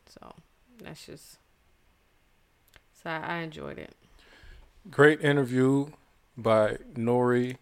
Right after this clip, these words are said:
Speaker 2: D J E F N, and Lil Wayne, man. Even though D J E F N barely spoke, he, he might have asked maybe
Speaker 1: Mm-hmm.
Speaker 2: four questions, maybe. And, and a lot of what he was even saying, period, was like, "Dang, really? You really did that?" Like, it was, he
Speaker 1: I
Speaker 2: didn't
Speaker 1: don't
Speaker 2: really
Speaker 1: really
Speaker 2: s-,
Speaker 1: like
Speaker 2: ask nothing.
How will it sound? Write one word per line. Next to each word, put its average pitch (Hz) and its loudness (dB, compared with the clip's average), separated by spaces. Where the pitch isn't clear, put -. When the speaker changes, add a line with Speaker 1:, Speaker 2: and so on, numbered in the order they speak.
Speaker 2:
D 117 -2
J 110 -2
E 123 0
F 117 0
N, 113 -2
and 104 -4
Lil 110 0
Wayne, 110 -4
man. 107 -6
Even 151 2
though 139 4
D 135 0
J 135 4
E 135 2
F 120 -2
N 127 0
barely 110 2
spoke, 113 2
he, 120 -12
he 139 -6
might 127 2
have 120 -2
asked 117 0
maybe 107 -6
Speaker 1:
Mm-hmm. 175 -14
Speaker 2:
four 117 2
questions, 101 -2
maybe. 95 -6
And, 104 -6
and 110 0
a 107 0
lot 135 8
of 135 -2
what 120 -2
he 127 0
was 117 -2
even 104 -2
saying, 123 2
period, 147 2
was 107 -2
like, 104 0
"Dang, 170 6
really? 240 2
You 202 -6
really 254 2
did 269 2
that?" 262 2
Like, 139 2
it 151 -4
was, 135 -2
he - -2
Speaker 1:
I 160 4
Speaker 2:
didn't 165 8
Speaker 1:
don't 151 6
Speaker 2:
really 147 6
Speaker 1:
really 117 4
Speaker 2:
s-, - 0
Speaker 1:
like - 2
Speaker 2:
ask 170 6
nothing. 233 -2